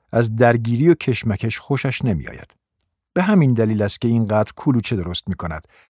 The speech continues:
چون با وجود این همه کلوچه دعوا کردن کار سختی است. بریت ماری می‌گوید: "خب، خیلی خوبه که تو و السا کوچولوت امروز اینجا هستین. ما همه فکر می‌کنیم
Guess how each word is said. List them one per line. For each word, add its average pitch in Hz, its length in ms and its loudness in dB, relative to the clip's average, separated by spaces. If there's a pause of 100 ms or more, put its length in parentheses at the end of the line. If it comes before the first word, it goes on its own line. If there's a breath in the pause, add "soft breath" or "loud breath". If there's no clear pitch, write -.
چون 143 240 4
با 135 140 6
وجود 131 400 2
این 180 280 2
همه 127 260 0
کلوچه 107 560 -2 (300 loud breath)
دعوا 101 340 2
کردن 104 440 -2
کار 151 180 -2
سختی - 420 -6
است. - 240 -14 (920)
بریت 131 320 2
ماری 156 240 4
می‌گوید: 110 560 2 (760)
"خب، 339 420 -2 (120)
خیلی 294 460 -8
خوبه 262 320 -8
که 214 140 -8
تو 220 220 -8
و 233 60 -2
السا 196 400 -4
کوچولوت 220 580 -8
امروز 180 320 -4
اینجا 180 300 -4
هستین. 202 400 -8 (520 loud breath)
ما 339 140 -4
همه 392 140 -4
فکر - 280 -6
می‌کنیم 269 440 -8